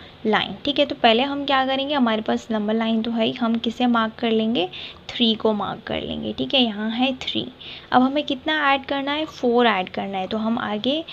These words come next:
चले जाएंगे, Four units आगे चले जाएंगे, तो one, two, three, फ़ोर। ठीक है, हम कहाँ पहुँच गए, सेवन पे पहुँच गए, यानी कि थ्री प्लस फ़ोर हो गया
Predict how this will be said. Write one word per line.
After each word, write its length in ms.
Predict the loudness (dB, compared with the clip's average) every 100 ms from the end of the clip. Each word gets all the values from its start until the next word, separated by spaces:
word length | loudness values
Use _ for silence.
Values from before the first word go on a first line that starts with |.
| -18 -12 -2
चले 220 | 2 2
जाएंगे, 360 | 2 2 2
Four 320 | 0 2 2 4
units 380 | 4 2 0
आगे 340 | -2 -2 -2 -4
चले 280 | -2 -2 -2
जाएंगे, 300 | -4 -8 -6
तो 140 | -6
one, 440 | -4 -2 -2 -2 -6 -18 -20 -20 -12 -4
two, 300 | 0 0 -2 -8 -20 -20 -20 -14
three, 440 | -2 0 0 -4 -10 -20 -20 -20 -8
फ़ोर। 360 | -2 -2 -2 -4
ठीक 160 | -4 -2
है, 60 |
हम 200 | -4 -6
कहाँ 360 | -2 0 0 0
पहुँच 380 | 0 0 0 0
गए, 300 | -2 -2 -6
सेवन 480 | -8 2 2 2 -6
पे 120 | -6
पहुँच 340 | -8 -8 -10 -10
गए, 80 | -8
यानी 240 | -6 -6
कि 120 | -6 -6
थ्री 300 | -4 -4 -4
प्लस 440 | 0 0 0 -10 -14 -16 -18 -2
फ़ोर 200 | 0 0
हो 220 | -2 -4
गया 360 | -2 -2 -4